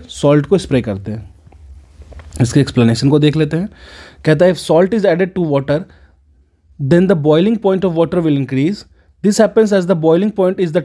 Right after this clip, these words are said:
temperature at which the vapor pressure of solvent become equals to the external atmospheric pressure।" तो प्रेशर देखिए, एक, एक, अ, साइंटिफिकली और अगर हम लोग टेक्निकली बात करें ना, तो बॉइलिंग पॉइंट एक ऐसा टेम्परेचर होता है जहाँ पे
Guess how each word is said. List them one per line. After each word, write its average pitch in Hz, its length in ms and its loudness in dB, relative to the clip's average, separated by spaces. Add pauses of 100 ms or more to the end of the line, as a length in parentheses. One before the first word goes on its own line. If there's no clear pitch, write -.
temperature 160 540 0 (160)
at 143 100 0
which 180 220 0
the 185 200 2
vapor 147 260 2
pressure 202 360 2
of 185 60 0 (160)
solvent 156 340 2
become 175 240 -2
equals 170 340 -2
to 151 160 -4
the 196 220 0
external 170 480 0
atmospheric 135 460 -4
pressure।" 131 300 -6 (760)
तो 196 80 4
प्रेशर 196 560 0 (160)
देखिए, 143 400 -6
एक, 151 180 -12 (180)
एक, 160 260 -8
अ, 156 280 0
साइंटिफिकली 180 680 2
और 185 140 4
अगर 175 200 0
हम 185 60 0
लोग 180 140 -4
टेक्निकली 170 360 -2
बात 147 220 -2
करें 151 180 -6
ना, 202 80 -4
तो 185 100 -6
बॉइलिंग 151 300 0
पॉइंट 190 220 -2
एक 185 80 -4
ऐसा 170 180 0
टेम्परेचर 156 340 0
होता 139 220 0
है 151 80 2
जहाँ 147 280 2
पे 135 180 0